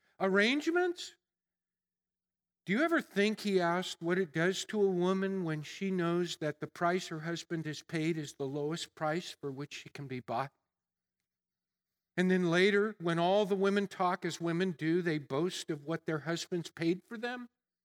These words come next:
One says four cows, another six maybe.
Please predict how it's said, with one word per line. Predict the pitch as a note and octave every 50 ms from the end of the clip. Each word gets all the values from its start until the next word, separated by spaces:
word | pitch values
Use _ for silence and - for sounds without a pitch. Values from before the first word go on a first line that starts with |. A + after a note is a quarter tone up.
| _ _ _ _ _ _ _ _ _
One | - D3 E3+ F3 F3+ F#3+
says | - - - F3 F3 F3 E3+
four | - - - C3+ D3 E3 F3 E3+
cows, | - - F3 F3 F3 E3+ E3+ E3+ F3+ E3 -
another | - C3+ C#3+ D#3 D#3 E3 E3+
six | D#3+ - - - - F3+ F3 - - - - -
maybe. | F#3+ F#3 F#3 F3+ F#3 F#3+ F#3+ F3+